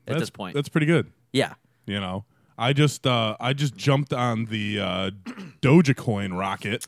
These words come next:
Speaker 1: Oh,
Speaker 2: to the
Speaker 1: yeah.
Speaker 2: moon, baby.
Speaker 1: Yeah.
Speaker 2: And hopefully by two thousand twenty-three, you know, it's more than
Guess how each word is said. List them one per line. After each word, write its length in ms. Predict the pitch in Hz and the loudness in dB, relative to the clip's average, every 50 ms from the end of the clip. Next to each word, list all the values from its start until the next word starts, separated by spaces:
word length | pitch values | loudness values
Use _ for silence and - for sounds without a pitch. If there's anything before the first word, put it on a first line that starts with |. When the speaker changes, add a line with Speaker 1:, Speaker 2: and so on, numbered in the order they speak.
| _ _ - | _ _ -8
Speaker 1:
Oh, 240 | 120 123 139 147 156 | -6 -4 0 4 6
Speaker 2:
to 100 | 190 190 | 8 8
the 120 | 170 151 | 8 8
Speaker 1:
yeah. 120 | 147 156 202 | 8 10 10
Speaker 2:
moon, 460 | 285 330 370 381 359 302 285 269 233 | 10 12 12 12 12 12 10 10 10
baby. 480 | 220 233 226 226 226 233 233 233 233 - - - - - - - - _ - | 10 8 8 8 8 6 6 6 4 2 -2 -20 -20 -20 -20 -20 -20 _ -12
Speaker 1:
Yeah. 160 | 110 110 131 | -4 0 2
Speaker 2:
And 340 | 135 135 135 131 127 127 127 | 4 4 4 4 4 4 4
hopefully 340 | 117 160 175 165 - 175 147 | 6 4 4 6 6 4 6
by 140 | 143 139 135 | 6 4 4
two 160 | - - 151 | 6 6 6
thousand 260 | 147 139 131 135 123 | 6 6 4 2 0
twenty-three, 720 | - 143 135 131 127 123 113 - 123 113 113 113 120 123 120 - _ _ _ - | 0 2 2 2 2 0 -2 -2 -2 0 0 0 0 -2 -4 -8 _ _ _ -10
you 140 | - 104 101 | -6 -6 -6
know, 220 | 98 92 95 104 104 | -6 -6 -6 -4 -6
it's 200 | 101 - - 101 | -6 -6 -8 -8
more 260 | 101 104 104 98 98 | -6 -2 -2 -2 -2
than 300 | 95 95 92 92 98 | -4 -4 -8 -8 -10